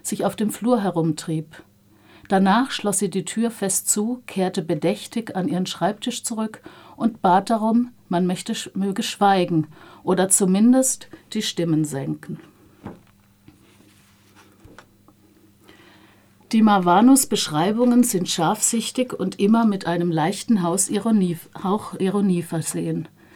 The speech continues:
Wir erfahren viel über die Protagonistinnen und Protagonisten und doch bleibt beim Lesen ein Gefühl der Fremdheit.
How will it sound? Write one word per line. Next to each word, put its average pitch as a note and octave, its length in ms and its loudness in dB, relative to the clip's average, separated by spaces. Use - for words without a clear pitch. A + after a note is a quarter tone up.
Wir A3+ 100 2
erfahren A#3 380 8
viel B3+ 360 6
über G#3+ 260 2
die F#3+ 100 -4
Protagonistinnen F#3 1080 0
und F3+ 220 -2
Protagonisten F3 1040 0
und G3 220 0
doch A3+ 240 2
bleibt F#3 320 -2
beim F3 220 2
Lesen G3+ 580 4
ein F#3 160 0
Gefühl F3+ 300 -4
der G#3+ 120 -2
Fremdheit. D#3+ 800 -6